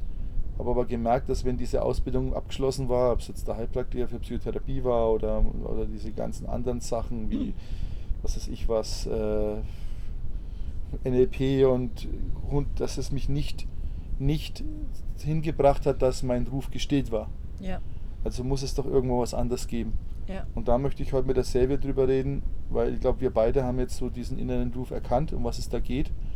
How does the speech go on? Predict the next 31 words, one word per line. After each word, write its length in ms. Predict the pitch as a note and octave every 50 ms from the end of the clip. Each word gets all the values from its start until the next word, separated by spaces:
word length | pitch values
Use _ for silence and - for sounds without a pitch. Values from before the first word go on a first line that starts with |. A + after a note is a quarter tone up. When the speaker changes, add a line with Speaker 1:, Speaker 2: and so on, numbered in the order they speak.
| - - - - - - - - -
Speaker 1:
Und 120 | A#2 A#2+
nicht 180 | B2 B2+ - -
nur, 100 | C3 B2
dass 160 | C3 B2+ -
man's 120 | B2+ B2
erkannt 360 | - A#2 - - A#2+ B2 C3+
hat, 120 | C#3+ C3+ -
sondern 260 | - C3 B2 B2 A#2+
dass 120 | B2 -
man 140 | B2 B2+ B2
auch 160 | A#2 B2 -
spürt, 400 | - - - - B2+ C3 C3 - - - - - - - - - -
es 160 | - - -
gibt 220 | - A3+ - -
da 60 | E3+ C#3
natürlich 340 | A#2+ A2 - - A#2+ A2
dann 180 | - - A#2 -
auch 140 | - - -
eine 80 | A2+
Lösung. 360 | G#2+ A2 A2+ A#2+ - - G#2+ - - - - - - - - - F#3
Speaker 2:
Ja. 200 | F#3 F#3 E3 - - - - - - - - -
Speaker 1:
So. 180 | - - - - - - - - - - - - - -
Und 160 | - B2+ B2+ - - - - -
jetzt 120 | - - D#3
mal 140 | D3 D3+
so 120 | C#3 D#3+ D3
ein 20 |
bisschen, 320 | C#3+ C#3 D3+ D3 C3 C3 -
äh, 560 | - - - - F3 E3 - - - - -
Sache 260 | - - C#3 D3 C#3+
zu, 160 | - - C#3